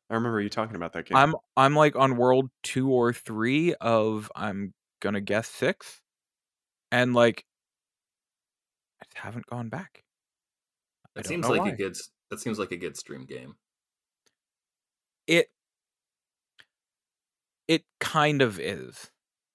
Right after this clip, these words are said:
Speaker 2: Because it has a rather achievable platinum,
Speaker 3: Mm-hmm.
Speaker 2: but probably not a platinum that's the most fun to stream, getting the
Speaker 3: Gotcha.
Speaker 2: platinum. So that's why I'd, I'm kinda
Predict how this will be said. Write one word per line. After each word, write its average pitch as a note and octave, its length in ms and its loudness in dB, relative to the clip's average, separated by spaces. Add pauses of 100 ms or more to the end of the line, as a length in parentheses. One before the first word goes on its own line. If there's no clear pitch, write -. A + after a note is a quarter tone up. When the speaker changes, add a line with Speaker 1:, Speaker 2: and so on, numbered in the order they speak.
(760)
Speaker 2:
Because B2+ 580 4 (120)
it C3+ 200 2
has C#3 380 2
a B2+ 180 2
rather A2+ 640 2
achievable A#2 840 -2
platinum, F3+ 680 -4 (760)
Speaker 3:
Mm-hmm. G#2 260 -12 (260)
Speaker 2:
but C#3 320 6
probably C#3+ 600 0
not C3 240 0
a B2 40 -4
platinum B2 680 -2
that's A2 460 -4
the A#2+ 140 -4
most A2+ 360 -2
fun G#2+ 320 -4
to G2+ 100 -14
stream, D#2 680 -14 (560)
getting F2+ 240 -4
the E2 60 -12
Speaker 3:
Gotcha. - 80 -16
Speaker 2:
platinum. - 400 -14 (1080)
So B2 100 0
that's A#2+ 300 2
why B2+ 380 6
I'd, A#2+ 160 -4 (140)
I'm A#2 520 -8
kinda D3 420 -6